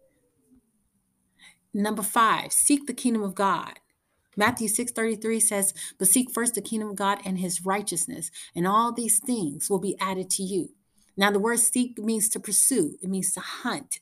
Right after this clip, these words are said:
take up, practice, follow, or engage. And if you're wondering what it means to pursue the kingdom of God, go back to Romans fourteen seventeen, and it tells us first what the kingdom of God is not, and then it tells us what the kingdom of God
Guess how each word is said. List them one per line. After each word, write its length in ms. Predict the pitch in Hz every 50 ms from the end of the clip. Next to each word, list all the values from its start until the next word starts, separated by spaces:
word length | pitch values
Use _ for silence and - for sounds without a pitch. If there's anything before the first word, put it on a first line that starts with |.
| _ -
take 260 | - - 247 233 -
up, 320 | 233 233 220 - - - _ - - - - - _ _ -
practice, 600 | - - 262 269 269 - - 160 - - - - _ _ _ _ _
follow, 480 | - - 220 220 233 240 226 208 180 170
or 220 | 165 180 185 175
engage. 680 | 170 165 165 165 208 233 226 170 - - - 160 - - - - - - - -
And 100 | 180 175
if 120 | 180 208
you're 100 | 240 269
wondering 380 | 262 254 254 254 247 247 233 220
what 120 | 226 226
it 80 | 214 202
means 300 | 208 214 226 226 226 220
to 120 | - 202
pursue 340 | - - 190 190 - 247 247
the 80 | 233 208
kingdom 280 | 220 - 233 220 214
of 80 | 208 196
God, 340 | 190 214 220 220 226 226 226 226 - - - - _ _ _ - 175
go 220 | 170 214 247 311
back 320 | 302 311 302 311 302 311 -
to 120 | - 247
Romans 400 | 208 196 247 247 247 240 220 -
fourteen 460 | - - 247 233 233 - - 233 220
seventeen, 680 | 202 - - 233 214 220 202 - - 165 160 147 143 - - - - - - - _
and 440 | - 196 202 196 190 185 185 175 - -
it 180 | 208 214 208
tells 300 | - - 254 262 254 247
us 140 | 233 208 -
first 440 | - - - 294 302 269 - - 190
what 220 | 190 185 208 196
the 80 | - 170
kingdom 300 | - - 240 226 208 196
of 60 | 190
God 180 | 190 196 185 175
is 200 | 170 165 - -
not, 640 | 175 185 226 254 247 - - - _ - - - - _ _ _ _ -
and 100 | 180 190
then 140 | 202 226 226
it 100 | 208 196
tells 280 | - - 190 185 180 190
us 120 | 180 -
what 120 | - 190 175
the 80 | -
kingdom 240 | - - 190 180 170
of 80 | 160 160
God 160 | 180 156